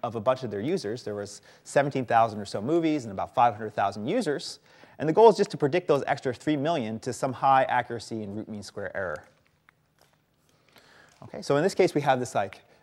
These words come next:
this giant data matrix, which would have a total of eight billion entries, and we're just trying to fill in those missing blanks. Okay? So a very popular abstraction for how we might fill in the blanks,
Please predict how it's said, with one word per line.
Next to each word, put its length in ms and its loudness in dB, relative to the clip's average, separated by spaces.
this 140 -10
giant 460 4
data 220 2
matrix, 420 -2
which 140 -10
would 80 -4
have 120 -2
a 40 -10
total 300 -2
of 100 -8
eight 220 -4
billion 240 -2
entries, 560 -6
and 120 -8
we're 80 2
just 200 -2
trying 180 2
to 60 -4
fill 220 -2
in 60 -4
those 160 -6
missing 240 -10
blanks. 480 -16
Okay? 240 -10
So 120 4
a 40 6
very 180 6
popular 460 8
abstraction 600 0
for 140 -2
how 140 0
we 120 0
might 240 -2
fill 280 -2
in 360 -2
the 60 -8
blanks, 500 -2